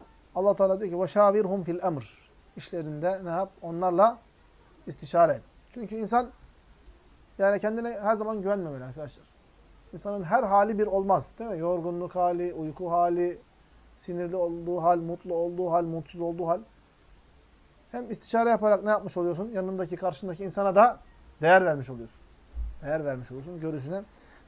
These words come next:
değer vermiş oluyorsun. Yine Allah Teala diyor ki Şura suresinde, "Ve emruhum şura beynehum." Onların işleri nedir? Kendi aralarında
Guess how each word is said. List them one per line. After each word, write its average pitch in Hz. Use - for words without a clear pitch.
değer 156
vermiş 147
oluyorsun. 131
Yine 233
Allah 226
Teala 214
diyor 226
ki 175
Şura 196
suresinde, 170
"Ve 185
emruhum 214
şura 208
beynehum." 160
Onların 196
işleri 196
nedir? 202
Kendi 185
aralarında 175